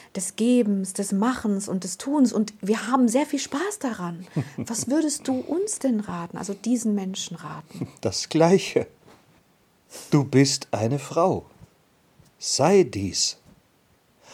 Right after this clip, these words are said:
Speaker 2: Und wenn du Impulse geben möchtest, dann tue dies. Aber lebe in der Zeit dazwischen, die Frau, und vergiss sie nicht.
Speaker 1: <laughs> Verstehe ich.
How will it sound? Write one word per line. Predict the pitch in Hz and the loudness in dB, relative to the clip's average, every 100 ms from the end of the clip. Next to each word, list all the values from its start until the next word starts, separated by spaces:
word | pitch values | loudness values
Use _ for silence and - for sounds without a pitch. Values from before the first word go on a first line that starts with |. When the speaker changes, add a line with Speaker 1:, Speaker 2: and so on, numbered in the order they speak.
| - - | -20 0
Speaker 2:
Und | 139 117 | 2 6
wenn | 104 123 | 8 8
du | 113 | 6
Impulse | 104 95 - 160 226 - 196 | 2 0 6 8 8 6 4
geben | 131 113 92 | 6 6 4
möchtest, | 87 87 - - - - | -2 -4 -8 -10 -4 2
dann | 151 160 - - | 4 4 -2 2
tue | 240 269 214 | 10 12 12
dies. | - 82 80 - - _ _ _ _ _ _ _ _ _ - - 226 | 12 4 -2 -4 -8 _ _ _ _ _ _ _ _ _ -20 -8 -2
Aber | 104 101 | 2 4
lebe | 104 147 170 | 6 6 6
in | 143 123 | 4 4
der | 104 | 2
Zeit | - - 127 135 - | 2 2 2 0 -2
dazwischen, | 107 - - 131 185 - - 73 - | -4 -2 0 2 2 0 -10 -14 -8
die | 127 | -6
Frau, | - - 151 110 - - | -6 -12 -12 -12 -14 -10
und | 104 | -10
vergiss | 107 - 165 123 107 | -8 -8 -4 -4 -4
sie | - | -8
nicht. | 98 - - - 330 - 277 - - 554 | -12 -16 -8 0 0 0 -6 -8 -6 -4
Speaker 1:
<laughs> | - 466 381 - - 494 440 277 | -2 -4 -6 -10 -12 -8 -6 -2
Verstehe | 254 254 - 254 240 214 | 0 0 0 2 2 2
ich. | 214 | -2